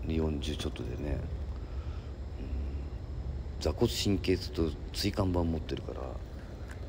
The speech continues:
でも今もコルセットしてるんだよ。だからもう常にもう一年中コルセット。うん。家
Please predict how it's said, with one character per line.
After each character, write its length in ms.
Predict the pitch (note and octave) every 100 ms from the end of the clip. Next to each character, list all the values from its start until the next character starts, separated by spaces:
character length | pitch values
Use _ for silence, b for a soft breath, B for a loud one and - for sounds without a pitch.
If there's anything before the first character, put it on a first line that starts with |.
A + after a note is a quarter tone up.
| -
で 80 | G#2+
も 100 | G#2+
今 220 | B2 E3+
も 80 | G2+
コ 140 | - D3+
ル 60 |
セ 100 | E2+
ッ 40 | D#2
ト 120 | D2+
し 60 |
て 120 | - G#2+
る 60 |
ん 100 | G2
だ 80 | D2+
よ。 60 | -
だ 60 |
か 60 | - - - - - B B B -
ら 80 | G2+
も 60 | G2
う 40 |
常 180 | - A3
に 240 | C3+ F2
も 80 | F#2
う 40 |
一 160 | F2+ -
年 180 | C#3+ C#3
中 100 | C3
コ 160 | - C3+
ル 60 |
セ 120 | -
ッ 20 | D2 -
ト。 140 | D#2 - - - - - - D2
う 40 |
ん。 180 | D2 C2+ - - - - - - - - - - - B B B B B
家 140 | -